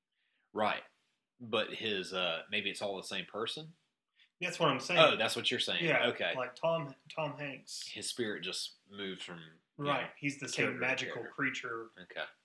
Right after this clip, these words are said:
Speaker 2: that's doing this Polar
Speaker 1: Maybe that's
Speaker 2: Express.
Speaker 1: what the theory was
Speaker 2: 'Cause he's
Speaker 1: then.
Speaker 2: freaking Santa Claus, too.
Speaker 1: Right, right.
Speaker 2: I mean, he's,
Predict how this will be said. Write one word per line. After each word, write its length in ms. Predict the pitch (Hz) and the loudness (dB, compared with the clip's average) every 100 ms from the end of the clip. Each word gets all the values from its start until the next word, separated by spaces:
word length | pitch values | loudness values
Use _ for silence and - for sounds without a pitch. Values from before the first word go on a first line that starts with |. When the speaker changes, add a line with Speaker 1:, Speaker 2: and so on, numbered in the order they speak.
| _ | _
Speaker 2:
that's 240 | 123 113 131 | -18 -18 -10
doing 360 | 127 123 117 | -6 -6 -6
this 180 | 113 110 | -8 -12
Polar 340 | - 135 120 135 | -12 -8 -2 2
Speaker 1:
Maybe 200 | 165 156 | 4 6
that's 200 | 143 - | 6 6
Speaker 2:
Express. 140 | 135 | 0
Speaker 1:
what 40 | 95 | 0
the 100 | - | -4
theory 300 | 117 107 95 | -4 -2 -4
was 360 | 78 76 80 - | -4 -6 -6 -6
Speaker 2:
'Cause 100 | 156 | -6
he's 220 | 151 - | -6 -6
Speaker 1:
then. 100 | 214 | -6
Speaker 2:
freaking 160 | 170 - | -4 -2
Santa 260 | 180 208 | -2 -4
Claus, 340 | - 123 - - | -6 -12 -12 -12
too. 140 | 175 | -2
Speaker 1:
Right, 280 | 180 180 - 113 | 2 2 2 0
right. 240 | 131 156 | 2 2
Speaker 2:
I 40 | |
mean, 100 | 139 131 | 2 0
he's, 220 | 131 | -2